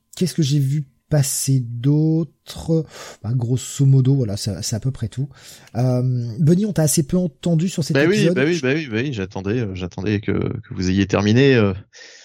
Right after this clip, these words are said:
Speaker 2: vous étiez dithyrambique, alors est-ce que je vais pondérer, <laughs> comme d'habitude ? Eh ben non,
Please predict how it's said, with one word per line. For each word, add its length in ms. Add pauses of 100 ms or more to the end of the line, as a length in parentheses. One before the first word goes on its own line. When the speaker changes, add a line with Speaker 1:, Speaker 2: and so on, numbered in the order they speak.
(140)
Speaker 2:
vous 180
étiez 260
dithyrambique, 680
alors 220
est-ce 140
que 100
je 80
vais 120
pondérer, 680
<laughs> 40
comme 120
d'habitude ? 540
Eh 120
ben 140
non, 220